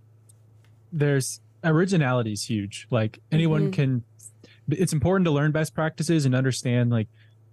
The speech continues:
Speaker 1: how, what gets people's attention and know how to make a good thumbnail and know how to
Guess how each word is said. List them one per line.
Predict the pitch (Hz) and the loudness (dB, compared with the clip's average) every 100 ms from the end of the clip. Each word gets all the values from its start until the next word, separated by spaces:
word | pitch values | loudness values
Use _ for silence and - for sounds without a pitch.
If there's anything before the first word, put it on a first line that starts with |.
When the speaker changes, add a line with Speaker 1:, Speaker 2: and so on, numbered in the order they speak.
| _ _ - 135 _ _ 135 | _ _ -8 -8 _ _ 0
Speaker 1:
how, | 127 | 2
what | 135 127 | 2 0
gets | 123 | -2
people's | 139 123 117 | -2 -2 -4
attention | 117 131 113 120 107 | -2 -2 -2 -2 -2
and | 107 | -2
know | 113 | 0
how | 117 | 0
to | |
make | 113 113 | -2 -4
a | 117 | -4
good | 113 110 | -6 -4
thumbnail | 123 110 104 95 | -4 -4 -6 -6
and | 95 | -6
know | 104 107 | -2 0
how | 110 | 0
to | 107 104 | 0 -2